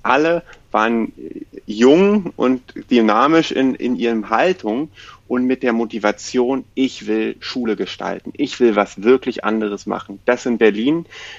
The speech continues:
zusammengekommen und die ha-, jeder hat sich wirklich total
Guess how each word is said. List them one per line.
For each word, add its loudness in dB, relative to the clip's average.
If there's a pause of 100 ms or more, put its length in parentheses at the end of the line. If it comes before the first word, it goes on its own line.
(100)
zusammengekommen 0 (560)
und 4 (240)
die -2
ha-, -4 (180)
jeder 4
hat -4
sich -8
wirklich -2
total -2